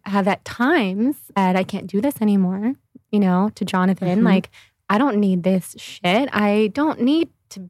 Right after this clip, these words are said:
Speaker 1: be judged. I don't need to put myself out there in the world to then be on the cover of Newsweek as someone <laughs> who's, you know, talking about information that people don't understand." But so then they label it as incorrect. But I'm also like,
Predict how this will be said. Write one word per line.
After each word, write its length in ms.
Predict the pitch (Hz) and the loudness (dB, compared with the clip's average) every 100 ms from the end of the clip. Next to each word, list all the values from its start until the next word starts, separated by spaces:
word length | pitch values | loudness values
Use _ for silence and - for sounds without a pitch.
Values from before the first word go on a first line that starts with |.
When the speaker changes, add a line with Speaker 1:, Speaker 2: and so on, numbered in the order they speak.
| - | -4
Speaker 1:
be 200 | 233 220 | 0 0
judged. 480 | 170 208 214 208 202 | -2 0 0 0 -2
I 60 | |
don't 240 | 202 196 190 | -2 0 0
need 220 | 208 190 | -2 -2
to 80 | 190 | -8
put 220 | - 190 | -4 -2
myself 440 | 208 202 - 196 | 0 0 0 0
out 180 | 196 196 | 0 0
there 120 | 208 | 0
in 80 | 202 | 2
the 80 | 202 | 2
world 400 | 185 190 190 190 - - - _ _ | 0 -4 -6 -6 -8 -20 -20 _ _
to 100 | 226 | 0
then 320 | 220 214 208 | 2 2 2
be 380 | 202 196 196 180 | 2 2 2 0
on 160 | 202 196 | 0 0
the 80 | |
cover 300 | 190 214 185 | 2 0 0
of 100 | 208 180 | 0 2
Newsweek 640 | 202 208 208 185 190 185 - _ | 2 2 2 0 -2 -4 -10 _
as 200 | - 202 | -2 0
someone 340 | - 214 214 220 | 0 2 2 2
<laughs> 60 | |
who's, 400 | 196 233 - - - | 2 0 -2 -14 -4
you 160 | 190 214 | 0 2
know, 200 | 185 180 | 2 0
talking 340 | 185 196 202 220 | 0 -2 0 2
about 200 | 202 175 | 2 2
information 800 | 202 214 196 190 214 - 196 196 | 0 0 2 2 0 0 2 2
that 220 | 190 170 | 2 0
people 220 | - 247 | -4 -2
don't 260 | 226 220 240 | 0 2 2
understand." 580 | 220 202 - 196 190 196 | 2 0 0 0 2 0
But 100 | 185 | -2
so 100 | 208 | -2
then 140 | 196 | 0
they 140 | 202 190 | 0 0
label 420 | 190 196 196 190 | 0 0 0 0
it 100 | 185 | 2
as 240 | 175 180 - - - _ _ - | 0 0 -6 -20 -20 _ _ -4
incorrect. 540 | 220 - 370 247 - | -2 0 0 -2 -2
But 80 | 214 | 0
I'm 120 | 208 | 2
also 280 | 214 208 214 | 2 0 0
like, 380 | 202 190 185 - | 2 2 0 -6